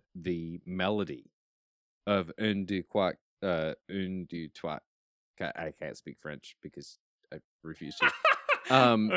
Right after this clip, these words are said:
Speaker 2: Un,
Speaker 1: the
Speaker 2: deux, trois, quatre, cinq, six, seven, huit, neuf?
Speaker 1: Ah, yeah, très bien.
Speaker 2: I got you.
Speaker 1: Uh,
Speaker 2: Yo,
Speaker 1: uh,
Speaker 2: the
Speaker 1: très
Speaker 2: Canadian
Speaker 1: bien.
Speaker 2: in the house has something to contribute. Hooray!
Speaker 1: Indeed. Yeah, très bien. Le sang se disparu. Um,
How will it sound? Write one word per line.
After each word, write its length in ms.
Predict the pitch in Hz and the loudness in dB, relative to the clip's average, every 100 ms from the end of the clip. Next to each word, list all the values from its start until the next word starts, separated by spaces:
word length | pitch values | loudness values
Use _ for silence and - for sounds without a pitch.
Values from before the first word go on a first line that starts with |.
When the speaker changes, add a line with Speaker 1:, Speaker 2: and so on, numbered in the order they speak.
| 214 - | 0 0
Speaker 2:
Un, 100 | 185 | 6
Speaker 1:
the 140 | 185 | 6
Speaker 2:
deux, 120 | 185 175 | 6 4
trois, 160 | 185 | 2
quatre, 200 | 185 175 | 2 -2
cinq, 220 | - 165 | 0 -4
six, 220 | - 175 - | -4 -8 -2
seven, 220 | 175 165 | -4 -2
huit, 160 | 165 | -6
neuf? 200 | 156 208 - _ _ _ _ - | -4 -8 -10 _ _ _ _ 2
Speaker 1:
Ah, 460 | 143 147 143 127 113 | 8 10 12 10 10
yeah, 240 | 120 120 | 6 4
très 280 | 104 170 175 | 6 8 8
bien. 200 | 143 120 | 8 6
Speaker 2:
I 80 | 160 | 6
got 340 | 196 202 - | 4 2 0
you. 140 | 165 135 | -2 2
Speaker 1:
Uh, 200 | 127 120 - _ | 2 2 -2 _
Speaker 2:
Yo, 160 | 175 208 | 0 6
Speaker 1:
uh, 300 | 240 254 120 | 10 10 10
Speaker 2:
the 60 | 202 | 10
Speaker 1:
très 200 | 185 180 | 10 12
Speaker 2:
Canadian 300 | 151 123 107 | 12 10 8
Speaker 1:
bien. 100 | 208 | 4
Speaker 2:
in 120 | 202 | 2
the 80 | 170 | 4
house 380 | 190 190 180 | 4 4 2
has 240 | 196 180 - | 2 2 2
something 340 | 190 185 185 | -2 0 0
to 80 | 175 | 0
contribute. 560 | 170 156 175 156 135 151 | -2 -2 -2 0 0 2
Hooray! 720 | 240 277 254 240 240 220 214 | 2 4 4 4 4 6 6
Speaker 1:
Indeed. 580 | 196 139 127 123 120 | 8 8 8 8 6
Yeah, 580 | 113 117 120 123 123 113 | 4 6 6 8 8 8
très 280 | 110 196 185 | 6 6 8
bien. 300 | 156 131 117 | 8 8 6
Le 100 | 120 | 4
sang 340 | - 165 170 | 6 8 8
se 220 | 156 151 131 | 6 4 4
disparu. 600 | 135 - 117 107 92 78 - - | 2 2 2 4 4 0 -6 6
Um, 600 | 151 156 139 123 117 | 10 10 10 6 2